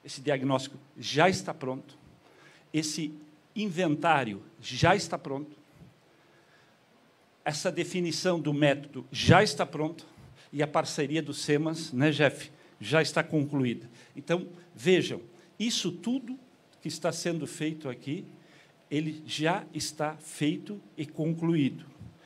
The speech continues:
Com números, volto a repetir, de dois mil e dezenove, que foi a nossa última festa.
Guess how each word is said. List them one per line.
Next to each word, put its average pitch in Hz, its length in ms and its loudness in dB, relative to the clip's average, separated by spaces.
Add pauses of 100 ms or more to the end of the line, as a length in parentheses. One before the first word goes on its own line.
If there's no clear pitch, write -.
(240)
Com 196 160 10
números, 190 580 8
volto 165 300 6
a 175 40 2
repetir, 190 560 0 (220)
de 147 220 4
dois 156 260 6
mil 160 200 6
e 185 40 -2
dezenove, 170 600 4
que 185 100 -4
foi 190 180 2
a 185 140 8
nossa 190 300 2
última 185 320 -2
festa. - 360 -2